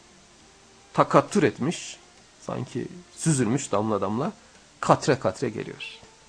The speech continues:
Hem bütün mahlukatın yüzüne tebessüm eden, bütün zinetli nebatat ve hayvanattaki tezyinat ve gösterişler,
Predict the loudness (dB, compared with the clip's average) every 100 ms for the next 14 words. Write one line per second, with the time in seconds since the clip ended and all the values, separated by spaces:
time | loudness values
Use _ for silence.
0 | -20 -20 -20 -20 -20 -20 -20 -20 -20 -20
1 | -20 -20 -20 -20 -20 -20 4 6 6 2
2 | 2 6 8 8 6 6 2 6 6 8
3 | 6 6 6 4 4 2 4 4 6 4
4 | -2 -4 -6 -4 4 6 6 6 6 6
5 | 6 6 8 8 8 6 2 4 2 4
6 | 4 6 6 4 0 -2 2 4 4 4
7 | 6 6 4 -2 0 0 0 -2 -2 0
8 | 0 0 -4